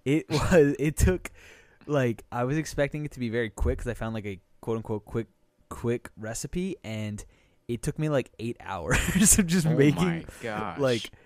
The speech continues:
Speaker 1: just making this color powder, and it was,
Speaker 2: And
Speaker 1: it
Speaker 2: it's
Speaker 1: was
Speaker 2: gone in two minutes, right?
Speaker 1: it was, it was gone in, like, thirty seconds. Like, literally, like, I was, like, eight
Speaker 2: Yeah.
Speaker 1: hours worth of work for thirty seconds of joy.
Speaker 2: Thirty glorious seconds.
Speaker 1: Yeah, but it was, it was a wonderful time.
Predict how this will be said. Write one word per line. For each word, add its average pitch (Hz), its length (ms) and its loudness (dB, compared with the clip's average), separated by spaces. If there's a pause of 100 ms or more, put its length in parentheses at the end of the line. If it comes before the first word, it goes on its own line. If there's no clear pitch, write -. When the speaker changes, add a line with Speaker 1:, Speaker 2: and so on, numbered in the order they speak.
(280)
Speaker 1:
just 127 180 -6
making 123 460 -4
this 113 140 -6
color 110 280 -2
powder, 95 400 -8
and 98 100 -8
it 104 40 -4
was, 107 120 -6
Speaker 2:
And 87 140 -8
Speaker 1:
it 87 40 -6
Speaker 2:
it's 123 120 -2
Speaker 1:
was 135 60 2
Speaker 2:
gone 101 180 -2
in 87 120 -6
two 101 220 -8
minutes, 82 380 -10
right? 76 200 -8
Speaker 1:
it 139 80 0
was, 135 220 0
it 147 120 2
was 147 140 6
gone 151 220 6
in, 156 60 0
like, 127 160 -2
thirty 139 240 2
seconds. 101 560 -6
Like, 135 160 0
literally, 151 320 8
like, 117 200 2
I 120 80 2
was, 123 140 2
like, 120 280 0 (280)
eight 127 160 -4
Speaker 2:
Yeah. 120 160 -2
Speaker 1:
hours 107 300 -2
worth 110 220 -2
of 110 80 -2
work 101 280 -6
for 104 120 -14
thirty 107 320 -6
seconds 101 580 -10
of 98 180 -14
joy. 64 440 -14
Speaker 2:
Thirty 92 240 -4
glorious 80 500 -10
seconds. - 680 -14 (220)
Speaker 1:
Yeah, 117 280 -8 (180)
but 107 260 -10 (240)
it 117 140 -10
was, 117 260 -6
it 120 80 -8
was 123 140 -6
a 120 40 -4
wonderful 120 380 -4
time. 98 400 -6